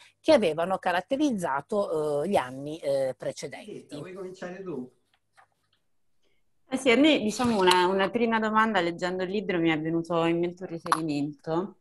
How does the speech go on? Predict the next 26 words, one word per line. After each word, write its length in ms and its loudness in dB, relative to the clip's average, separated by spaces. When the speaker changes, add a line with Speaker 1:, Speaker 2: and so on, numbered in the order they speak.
Speaker 1:
Mm. 160 -6
Speaker 3:
Ehm, 1080 4
alla 180 2
fine 180 0
della 160 2
Seconda 380 -4
Guerra 260 0
Mondiale 420 2
in 120 2
Germania 720 2
c'è 160 -6
il 160 0
mito 220 -4
delle 180 -2
donne 240 0
delle 220 0
macerie, 520 -2
no? 140 0
Queste 280 -6
Speaker 1:
Mm. 40 0
Speaker 3:
donne 340 4
che 140 0
poi 140 0
sono 200 -2
state 500 2
anche, 520 2